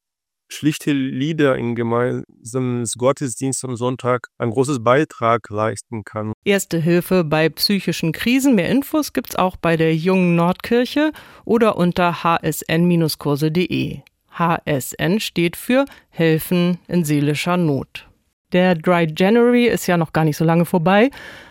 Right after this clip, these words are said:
Speaker 2: Haben Sie vielleicht Lust, noch mal was anderes auszuprobieren? Dann ist vielleicht das Klimafasten was für Sie.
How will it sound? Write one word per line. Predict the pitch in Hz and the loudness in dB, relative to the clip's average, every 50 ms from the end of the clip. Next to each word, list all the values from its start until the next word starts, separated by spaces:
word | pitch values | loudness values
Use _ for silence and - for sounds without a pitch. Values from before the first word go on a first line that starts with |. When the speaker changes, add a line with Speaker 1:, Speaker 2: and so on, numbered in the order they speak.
| - | -2
Speaker 2:
Haben | - 285 311 285 | 2 4 4 4
Sie | 294 277 | 4 2
vielleicht | - 269 254 233 - - - | 2 2 2 2 0 0 0
Lust, | 220 262 269 - - | 0 0 0 0 -2
noch | 202 180 - | -2 0 0
mal | 180 165 151 | 0 0 0
was | 147 - - | -2 -4 -4
anderes | - 139 143 147 160 190 - | -2 -2 0 0 0 0 0
auszuprobieren? | - - 214 - - 247 226 - 254 226 247 269 294 311 330 339 - _ _ _ - - - - - - - _ | -2 -2 -2 -2 -4 -6 -4 -2 0 2 2 4 4 4 2 0 -2 _ _ _ -18 -16 -14 -14 -16 -18 -6 _
Dann | - 175 175 180 208 220 262 | 2 2 4 4 2 0 0
ist | - 254 - - - | -4 -6 -6 -4 -4
vielleicht | 269 262 262 - - | -2 -2 -2 -2 -2
das | 269 - - | -4 -4 -4
Klimafasten | - - - 247 233 214 170 131 139 135 - - 117 - - - 120 127 104 104 | -8 -4 2 4 4 6 4 4 2 0 -2 -4 -4 -4 -6 -4 -4 -2 -2 -2
was | 127 - - - | -4 -6 -8 -8
für | - - - 117 | -6 -6 -6 -4
Sie. | - 123 101 - - | -4 -6 -6 -6 -8